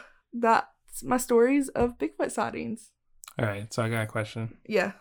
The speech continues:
Speaker 1: Bigfoots or big feet?
Speaker 2: Uh, yeah, Bigfoot or big feet. Um, also, what do you call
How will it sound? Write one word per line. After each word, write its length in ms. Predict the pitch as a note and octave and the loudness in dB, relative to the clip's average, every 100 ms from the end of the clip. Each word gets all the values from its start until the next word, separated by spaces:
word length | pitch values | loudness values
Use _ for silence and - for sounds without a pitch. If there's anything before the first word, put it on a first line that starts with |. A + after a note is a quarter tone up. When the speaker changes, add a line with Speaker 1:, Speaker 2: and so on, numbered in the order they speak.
| _ _ _ _ | _ _ _ _
Speaker 1:
Bigfoots 360 | A3+ A3+ A#3 A#3+ | -2 2 2 2
or 40 | |
big 180 | G3+ G3+ | 0 -4
feet? 240 | - A#2+ - _ _ _ _ _ _ _ _ _ | -4 -8 -10 _ _ _ _ _ _ _ _ _
Speaker 2:
Uh, 600 | C3 A#2+ A2+ G#2+ G2+ A#2+ B2+ | 0 2 2 0 0 -2 0
yeah, 260 | B2+ G#2 A2 | 0 0 -2
Bigfoot 400 | - C#3+ - C#3+ | 0 0 6 6
or 40 | C#3+ | 6
big 200 | C3+ A2+ | 2 -2
feet. 360 | - A2+ G#2+ - _ _ _ _ _ _ _ _ _ | 0 -2 -2 -8 _ _ _ _ _ _ _ _ _
Um, 760 | - A2 G#2+ G#2 G#2 G2+ G#2 A2 - _ _ _ | 0 2 4 2 0 -2 -6 -10 -14 _ _ _
also, 400 | - A2+ - B2 | 0 4 4 4
what 220 | G#2+ A2 A2+ | 4 2 0
do 80 | |
you 140 | A2 A2+ | 0 -2
call 640 | - A#2+ A2 G#2 G#2+ A2+ | -2 0 2 2 -2 -6